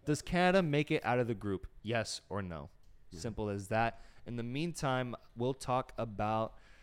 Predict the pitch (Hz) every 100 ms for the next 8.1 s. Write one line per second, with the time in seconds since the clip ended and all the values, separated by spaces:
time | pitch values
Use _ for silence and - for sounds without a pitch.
0 | - - 107 107 107 120 - 113 104 104
1 | - 101 - 107 101 117 107 - 104 101
2 | 107 120 123 120 120 120 110 101 104 95
3 | - 92 - - 104 107 98 87 85 -
4 | 82 82 82 - 160 170 151 156 139 135
5 | - 143 120 104 101 92 87 90 - 95
6 | - 101 95 110 123 147 151 131 - 113
7 | 110 165 - 110 104 104 107 101 - 95
8 | 98